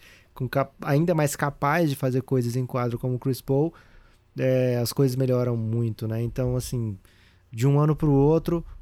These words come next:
muita inteligência emocional do Phoenix Suns pra fechar jogo, é, muita dedicação. A gente pensa que esse time é o sétimo melhor ataque da N B A em rating,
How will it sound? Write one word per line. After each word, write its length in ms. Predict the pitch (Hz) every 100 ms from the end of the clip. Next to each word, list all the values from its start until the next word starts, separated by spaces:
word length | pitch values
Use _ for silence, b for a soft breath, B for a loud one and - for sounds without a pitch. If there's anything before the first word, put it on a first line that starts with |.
| -
muita 1300 | 143 135 143 156 151 156 139 131 117 110 107 - -
inteligência 600 | 135 120 135 120 127 -
emocional 460 | 127 123 - 123 131
do 80 | 123
Phoenix 280 | 123 120 -
Suns 160 | 120
pra 100 | -
fechar 340 | 120 117 - 123
jogo, 480 | 110 131 143 139 143 b b b _
é, 520 | 113 113 110 107 107 110
muita 960 | 120 143 143 143 135 127 120 104 98 - _ _ _ _ _ - -
dedicação. 920 | 127 127 143 147 131 - 131 135 156 -
A 80 | 127
gente 220 | 131 -
pensa 320 | 147 135 131
que 80 | 135
esse 120 | 117
time 400 | - 135 127 131 - -
é 60 |
o 80 | 120
sétimo 560 | - 135 143 143 139 127
melhor 240 | 123 117
ataque 380 | 113 - 110 123
da 80 | 120
N 120 | 120
B 160 | 110
A 80 | 117
em 200 | 120 110
rating, 400 | 110 117 117 123